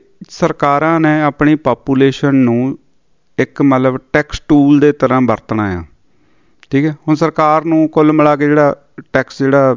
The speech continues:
ਬਹੁਤ ਦੇਰ ਪਹਿਲਾਂ ਸਾਡੇ ਇੱਕ ਅਕਾਊਂਟੈਂਟ ਸੱਜਣ ਸੀ, ਉਹਨਾਂ ਨੇ ਕੈਲਕੂਲੇਟ ਕੀਤਾ ਸੀ ਕਿ ਡਾਲਰ ਚੋਂ ਪੈਂਹਠ ਸੈਂਟ ਜਿਹੜਾ ਆ, ਉਹ ਸਰਕਾਰ ਦੇ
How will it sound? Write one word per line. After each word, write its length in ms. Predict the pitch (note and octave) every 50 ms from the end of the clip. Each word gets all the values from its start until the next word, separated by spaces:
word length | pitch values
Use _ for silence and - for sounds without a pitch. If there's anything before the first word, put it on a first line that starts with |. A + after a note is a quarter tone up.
| - _
ਬਹੁਤ 460 | - - - C3+ D3+ E3 E3 E3 D#3
ਦੇਰ 180 | C#3 C#3 C#3+ B2+
ਪਹਿਲਾਂ 420 | B2 C3+ C3 C3+ C#3 C#3 C3 A#2+
ਸਾਡੇ 300 | C3+ - B2 A#2 A#2 A#2+
ਇੱਕ 140 | A#2 A2 A#2+
ਅਕਾਊਂਟੈਂਟ 540 | A2+ A#2 A#2 A2+ A#2+ A2+ C3 B2+ A#2+ A2 -
ਸੱਜਣ 380 | - - A2+ A2+ A2+ A#2 A#2 A#2
ਸੀ, 120 | A2+ A#2
ਉਹਨਾਂ 180 | A#2 A#2 A#2+ B2
ਨੇ 100 | B2+ A#2+
ਕੈਲਕੂਲੇਟ 480 | - A2+ A2 G#2+ A2 A2+ A#2 A#2 G#2
ਕੀਤਾ 320 | G#2 A2+ G#2+ - A#2 A2+ A#2
ਸੀ 140 | C3 D#3 E3 - - - - - - - - _ _
ਕਿ 100 | - E3+
ਡਾਲਰ 340 | D3+ C#3 C#3+ C#3+ C#3+ D#3 E3+
ਚੋਂ 140 | D#3+ F#3+ F3+
ਪੈਂਹਠ 340 | - - E3 E3+ F#3 G3 G3
ਸੈਂਟ 300 | F3+ F3 D#3+ D#3 - D#3
ਜਿਹੜਾ 340 | D3 D3 D3 D3 C#3+ C3+
ਆ, 20 | C#3+
ਉਹ 120 | E3 F3+
ਸਰਕਾਰ 520 | E3+ - E3+ D#3 - D3 C#3+ C#3 C#3+ C#3 C3+
ਦੇ 300 | C3+ C#3+ D3 D3 D3+